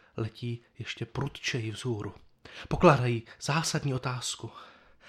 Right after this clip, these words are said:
„Zajímá nás tvůj osobní názor. Máme platit daně, nebo ne?“ Vozík se řítí vzhůru. Nevidíme za horizont. Napětí roste, roste, roste. Pozná Ježíš, že je to past? Co jim řekne?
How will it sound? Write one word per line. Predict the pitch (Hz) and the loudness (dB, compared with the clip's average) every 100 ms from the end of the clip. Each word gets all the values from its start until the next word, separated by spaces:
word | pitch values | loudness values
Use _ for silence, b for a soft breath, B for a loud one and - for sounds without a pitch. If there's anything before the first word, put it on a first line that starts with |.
| B B B | B B B
„Zajímá | - 180 202 175 165 | 0 6 6 6 6
nás | 156 135 - | 4 0 -2
tvůj | 151 180 165 | 4 4 4
osobní | - 165 - 160 151 | -2 -2 4 4 4
názor. | 151 139 131 113 98 - B B B | 2 2 0 0 -2 -10 B B B
Máme | 147 165 170 170 | 2 4 4 4
platit | 170 165 - 135 | 4 2 2 -4
daně, | 131 147 160 160 - _ _ _ _ | 0 0 0 -2 -6 _ _ _ _
nebo | 139 127 123 | -2 0 0
ne?“ | 104 - - _ _ _ _ B B B | -2 -8 -20 _ _ _ _ B B B
Vozík | 113 123 135 - | -4 -2 -4 -6
se | - 117 | -8 -6
řítí | 110 104 110 | -6 -8 -8
vzhůru. | 107 117 110 110 98 B B | -8 -8 -8 -8 -12 B B
Nevidíme | 127 131 139 131 120 | -2 0 0 0 0
za | 139 | -2
horizont. | 131 113 104 95 101 - B 127 | -4 -4 -6 -8 -10 -12 B -6
Napětí | 107 123 - 107 | -4 -4 -2 -2
roste, | 120 - - 156 | -2 -2 -2 0
roste, | 139 - - 120 | 0 -4 -4 -4
roste. | 120 - 165 B B | -4 -4 -6 B B
Pozná | - 127 131 170 175 202 | 4 6 6 0 -2 -4
Ježíš, | 127 120 123 160 - | -2 -2 -2 -6 -4
že | 123 | -4
je | 131 135 | -2 -2
to | 156 | -4
past? | 156 147 196 - - - | -2 -6 -4 -6 -8 -14
Co | - 190 | -2 0
jim | 214 240 | 2 2
řekne? | 294 - - | -2 -4 -12